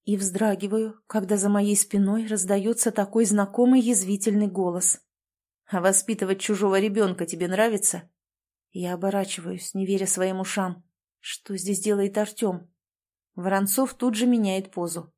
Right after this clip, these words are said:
Напрягается, сводя брови на переносице. Я старалась обходить стороной тему их сотрудничества — после того, как бывший меня уволил,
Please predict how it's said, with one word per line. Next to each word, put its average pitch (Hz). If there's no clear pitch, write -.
Напрягается, 185
сводя 185
брови 185
на 185
переносице. 180
Я 190
старалась 190
обходить 196
стороной 214
тему 190
их 175
сотрудничества — 185
после 185
того, 190
как 185
бывший 202
меня 190
уволил, 185